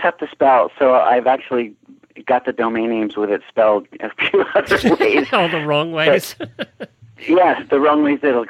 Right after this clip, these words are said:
Speaker 1: still get them
Speaker 2: I
Speaker 1: there,
Speaker 2: still
Speaker 1: but
Speaker 2: want to put an
Speaker 1: hopefully,
Speaker 2: S
Speaker 1: uh,
Speaker 2: in it I, instead of a Z. I still want to do that.
Speaker 1: <laughs>
Speaker 2: Uh, but, uh,
Speaker 1: But
Speaker 2: thank,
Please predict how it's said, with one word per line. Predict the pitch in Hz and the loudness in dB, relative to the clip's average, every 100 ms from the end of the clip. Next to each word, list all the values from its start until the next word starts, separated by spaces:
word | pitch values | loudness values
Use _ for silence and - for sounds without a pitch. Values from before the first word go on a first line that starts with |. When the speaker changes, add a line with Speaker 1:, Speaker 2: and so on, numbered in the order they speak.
| - | -6
Speaker 1:
still | 143 131 | -4 -2
get | 123 117 | -4 -4
them | 104 175 | -2 0
Speaker 2:
I | |
Speaker 1:
there, | 196 190 | 0 0
Speaker 2:
still | 285 | 0
Speaker 1:
but | 262 | 0
Speaker 2:
want | 240 | 0
to | 233 | 0
put | 220 | 0
an | 185 | 2
Speaker 1:
hopefully, | 160 160 | 0 0
Speaker 2:
S | 190 175 | -2 -2
Speaker 1:
uh, | |
Speaker 2:
in | 117 | -4
it | 123 | -2
I, | 135 | -4
instead | 123 - 139 | -6 -4 -4
of | 117 | -4
a | |
Z. | 110 120 131 | -4 -4 -2
I | 123 | -4
still | - 175 | -2 -2
want | 147 127 | -2 -4
to | |
do | 110 107 | -4 -4
that. | 110 95 92 | -2 -4 -4
Speaker 1:
<laughs> | 107 101 101 - - 262 - - 330 | -6 -4 -8 -10 -6 -4 -2 -2 -2
Speaker 2:
Uh, | 339 | -2
but, | 160 143 - | -2 0 0
uh, | 151 143 135 - - - - 156 | 2 2 0 -6 -4 -6 -4 0
Speaker 1:
But | |
Speaker 2:
thank, | 220 240 | 0 -2